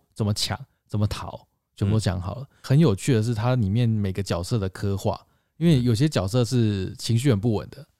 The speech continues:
Speaker 2: 嗯。
Speaker 1: 那有些是很会算计的。然后他在里面有一些计划过程，他们就会起冲突，然后就会回到那个人的回忆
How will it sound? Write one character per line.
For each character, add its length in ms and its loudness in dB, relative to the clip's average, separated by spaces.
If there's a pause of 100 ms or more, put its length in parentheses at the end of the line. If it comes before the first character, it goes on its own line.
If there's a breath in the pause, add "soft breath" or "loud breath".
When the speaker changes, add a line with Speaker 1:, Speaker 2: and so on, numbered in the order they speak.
(100)
Speaker 2:
嗯。 160 -2
Speaker 1:
那 140 4
有 60 4
些 140 2
是 220 2
很 140 2
会 120 4
算 280 0
计 180 -8
的。 160 -16 (400)
然 140 -2
后 80 2
他 120 2
在 140 4
里 140 4
面 400 0
有 180 -2
一 20 0
些 140 2
计 220 -2
划 120 2
过 200 2
程， 80 2
他 80 4
们 80 4
就 40 4
会 80 4
起 220 -4
冲 300 -2
突， 180 -12 (560)
然 140 0
后 80 6
就 100 4
会 60 6
回 220 2
到 120 0
那 120 4
个 100 2
人 80 0
的 100 2
回 220 -2
忆 240 -6